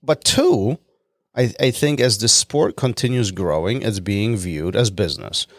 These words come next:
And in order for business to exist, it needs to cater to a specific demographic of people.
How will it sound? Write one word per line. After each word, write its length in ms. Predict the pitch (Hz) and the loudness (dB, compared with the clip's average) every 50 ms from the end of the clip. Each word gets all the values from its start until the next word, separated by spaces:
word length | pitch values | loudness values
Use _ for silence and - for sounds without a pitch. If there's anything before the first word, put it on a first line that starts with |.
| _ _ _ _ _ _ _ _ _ - | _ _ _ _ _ _ _ _ _ -2
And 160 | 107 104 104 - | -2 0 0 0
in 160 | - 107 104 | 0 0 0
order 280 | 101 101 113 127 131 127 | 2 2 2 2 2 2
for 200 | - - 117 98 | 0 0 -2 0
business 400 | 90 95 95 92 98 95 - - | 0 0 0 0 0 -2 -2 -2
to 140 | - 95 | -2 -4
exist, 760 | 80 80 82 85 76 76 78 113 151 - - - - - - - _ | -4 -4 -4 -6 -4 -2 -2 0 2 2 0 0 -4 -10 -14 -14 _
it 100 | - 101 | -8 -4
needs 220 | 101 101 101 92 - | -2 -2 0 0 -2
to 100 | - 104 | -2 -4
cater 380 | - - - 107 98 92 113 120 | -8 -6 -2 0 0 0 0 -2
to 140 | - - 101 | -2 -4 -2
a 60 | 92 | -2
specific 560 | - - - 95 - - 101 92 - 98 92 | -2 0 0 0 0 0 0 -2 -4 -6 -4
demographic 640 | 80 90 80 80 78 76 78 71 71 67 - 76 76 | -4 -6 -6 -6 -6 -6 -6 -6 -6 -6 -6 -8 -8
of 160 | 73 71 - - | -8 -8 -10 -10
people. 320 | 82 67 - - - - | -12 -12 -10 -12 -16 -16